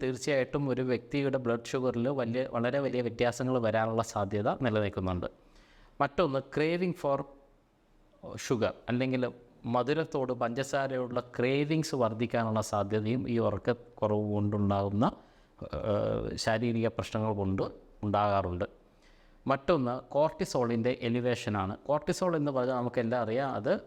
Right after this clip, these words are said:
പിന്നെ നമുക്ക് സ്-, സ്ട്രെസ് ഹോർമോൺ എന്ന് നമ്മൾ വിളിക്കുന്ന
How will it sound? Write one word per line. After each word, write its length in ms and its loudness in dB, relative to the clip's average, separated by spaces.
പിന്നെ 240 2
നമുക്ക് 260 0
സ്-, 380 -8
സ്ട്രെസ് 380 0
ഹോർമോൺ 360 0
എന്ന് 140 0
നമ്മൾ 240 0
വിളിക്കുന്ന 540 0